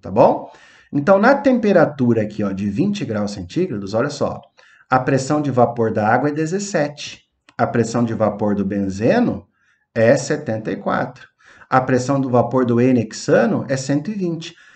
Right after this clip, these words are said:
a pressão do ácido acético é onze vírgula sete. Por que que a pressão do benzeno e do N-hexano é bem maior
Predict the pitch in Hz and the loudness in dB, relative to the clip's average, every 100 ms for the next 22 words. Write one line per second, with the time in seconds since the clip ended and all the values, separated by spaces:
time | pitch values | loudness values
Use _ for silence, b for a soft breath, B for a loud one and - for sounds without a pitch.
0 | b b 127 127 120 - 123 120 113 113 | b b 0 2 -2 -2 0 4 4 2
1 | 127 120 - 131 135 - 160 156 160 160 | 0 -2 2 2 2 0 2 2 0 -2
2 | 180 214 202 151 127 - - 254 - 403 | -2 -4 -2 -2 -2 -6 -6 -6 -4 -4
3 | - 190 190 175 165 156 151 151 131 - | 0 0 0 -2 -2 0 2 4 2 2
4 | 143 165 139 131 127 127 123 - 160 170 | 0 2 2 4 4 4 0 -2 -2 0
5 | 165 131 196 240 220 175 135 120 110 92 | 0 2 4 4 6 6 6 6 6 2